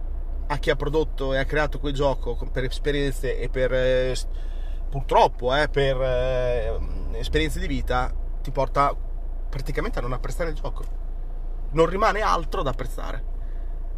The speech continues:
Quindi è un gioco riuscito o no? Questo al massimo lo deciderà la chat di Geromancer. Per me no, perché se, se becchi una persona che quel messaggio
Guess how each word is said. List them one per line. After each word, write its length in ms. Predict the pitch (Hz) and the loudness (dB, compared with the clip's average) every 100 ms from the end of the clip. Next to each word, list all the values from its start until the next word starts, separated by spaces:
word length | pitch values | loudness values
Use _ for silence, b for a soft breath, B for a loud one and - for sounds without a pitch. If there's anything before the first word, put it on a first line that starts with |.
| - | -4
Quindi 280 | 190 156 135 | 0 2 4
è 20 | |
un 60 | |
gioco 200 | 135 143 | 2 0
riuscito 360 | 156 135 143 165 | 0 0 0 2
o 20 | |
no? 340 | 120 151 - - - - | 2 0 -2 -4 -4 -2
Questo 220 | - 156 | -2 -2
al 60 | 135 | 0
massimo 260 | 156 143 131 | 0 0 -4
lo 60 | |
deciderà 320 | 117 135 131 | -4 -4 0
la 100 | 127 | 0
chat 280 | 117 131 - | 0 -4 -6
di 80 | 120 | -8
Geromancer. 520 | 127 120 104 - 117 | -6 -6 -8 -10 -8
Per 140 | - 147 | -4 0
me 240 | 165 247 B B - | 2 2 B B -2
no, 260 | 175 - - | -2 -2 -6
perché 240 | 135 160 | -2 0
se, 200 | 139 165 | 0 -2
se 200 | - - | -2 0
becchi 200 | 156 160 | 0 0
una 100 | 170 | -2
persona 400 | 160 156 160 131 | -2 0 2 2
che 120 | 117 - | 0 -2
quel 120 | 143 | 0
messaggio 560 | 143 - 147 120 113 | 0 2 2 2 -2